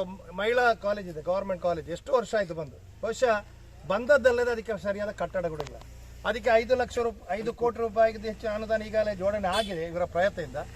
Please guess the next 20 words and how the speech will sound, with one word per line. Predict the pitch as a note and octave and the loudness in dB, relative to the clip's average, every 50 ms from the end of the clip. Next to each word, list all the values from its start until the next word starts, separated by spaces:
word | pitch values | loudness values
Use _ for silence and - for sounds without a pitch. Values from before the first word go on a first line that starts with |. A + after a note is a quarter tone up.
| - - - - - | -16 -16 -10 -4 -2
ಅದು | G3 G#3+ A#3 | -2 0 0
ಸಾಕಾಗುದಿಲ್ಲ, | A3 - A3 B3 C#4 - D#4 C#4+ C4+ A#3+ B3+ A3+ A3+ A3+ A3+ A3 G#3+ | 2 6 6 6 6 8 8 6 6 6 2 -4 -2 0 2 2 2
ಇನ್ನೂ | G#3+ A3 A#3+ B3 B3+ A#3 | 2 0 -2 -4 -4 -2
ಕೂಡ | G#3+ A3 G#3+ | 0 0 0
ಐದು | G#3 G#3 G3 G3+ | 0 -2 -4 -8
ಕೋಟಿ | F#3+ G3+ G3+ F#3+ | -8 -8 -8 -8
ಹೆಚ್ಚು | G3+ F#3+ F#3 - G3 | -8 -10 -10 -10 -8
ಕೊಡಬೇಕು. | F#3 F#3+ F#3 F3+ F#3 F3+ F3 - | -8 -8 -8 -8 -8 -8 -6 -6
ಅಧಿಕಾರಿಗಳ | F#3 F3 F#3 - F#3+ F3+ F3+ E3+ F3 E3+ | -6 -6 -4 -4 -2 -2 -2 -2 -2 -4
ಹತ್ರ | E3 - F3 | -4 -4 -6
ಹೋಗಿ | E3+ E3+ F#3 | -6 -6 -4
ಮಾತಾಡುವಂಥ | F3+ E3+ E3 E3 E3 D#3+ D#3+ E3 D#3+ - F#3 | -4 -2 -2 -2 0 0 0 0 0 0 0
ಶೈಲಿ | E3+ - E3 F3 F#3+ F#3 - - - - - - - - - - - - - | 2 4 4 4 4 4 2 2 2 2 2 0 0 0 -2 -2 -2 -2 -2
ಇದನ್ನು | - G3 F3+ F3 | 0 0 0 0
ನೋಡಿ | F#3 F3+ F3 | 0 0 -2
ಈಗ | D#3+ D#3 | -2 -4
ನೋಡಿದಾಗ | D#3 E3+ E3 D#3+ D#3+ D#3 E3 F3 F3+ | -2 -2 -2 -4 -4 -4 -6 -6 -6
ಭಾಳ | D3 C#3+ D3 F3 F3 | -6 -4 -4 -4 -4
ಸಂತೋಷ | - E3 D#3+ D#3+ F#3+ F3 C#3+ - | -6 -8 -8 -6 -6 -6 -6 -8
ಆಯ್ತು. | C3+ - - | -10 -12 -14